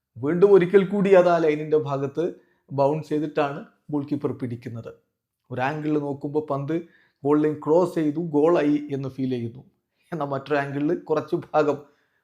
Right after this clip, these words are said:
ആ, ലൈനിലുണ്ട്, പൂർണ്ണമായിട്ടും ക്രോസ് ചെയ്തില്ല എന്ന തോന്നൽ ഉണ്ടാക്കുന്നു. So, പ്യുവർ മാഡ്നസ് ആണ്.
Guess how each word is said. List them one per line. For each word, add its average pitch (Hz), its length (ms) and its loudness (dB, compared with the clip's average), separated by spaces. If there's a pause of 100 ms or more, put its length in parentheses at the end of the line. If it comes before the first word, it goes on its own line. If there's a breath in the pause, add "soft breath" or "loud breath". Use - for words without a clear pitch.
(120)
ആ, 120 320 -4
ലൈനിലുണ്ട്, 143 560 -4
പൂർണ്ണമായിട്ടും 139 640 -4
ക്രോസ് 135 360 -6
ചെയ്തില്ല 135 600 -4
എന്ന 131 200 -8
തോന്നൽ 123 240 -6
ഉണ്ടാക്കുന്നു. 120 480 -10 (840)
So, 440 80 12 (480)
പ്യുവർ 294 320 12
മാഡ്നസ് 165 480 -2
ആണ്. 117 240 -14